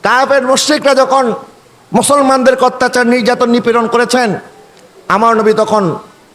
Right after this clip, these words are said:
নিজেদের অস্তিত্ব রক্ষায় তখন অস্ত্র হাতে তুলে নিয়েছেন, জিহাদের ময়দানে ঝাঁপিয়ে পড়েছেন। কিন্তু আমার নবী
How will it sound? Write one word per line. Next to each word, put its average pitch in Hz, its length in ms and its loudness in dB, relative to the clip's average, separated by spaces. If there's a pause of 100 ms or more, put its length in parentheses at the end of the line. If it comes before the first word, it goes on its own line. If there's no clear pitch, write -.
নিজেদের 196 360 2
অস্তিত্ব 262 460 -2
রক্ষায় 185 520 0 (520)
তখন 165 300 -2 (100)
অস্ত্র 165 280 -2
হাতে 160 220 -2
তুলে 151 220 0
নিয়েছেন, 139 500 -2 (420)
জিহাদের 233 400 2
ময়দানে 196 360 0
ঝাঁপিয়ে 170 300 0
পড়েছেন। 139 500 0 (360)
কিন্তু 180 240 0
আমার 180 240 2
নবী 175 180 0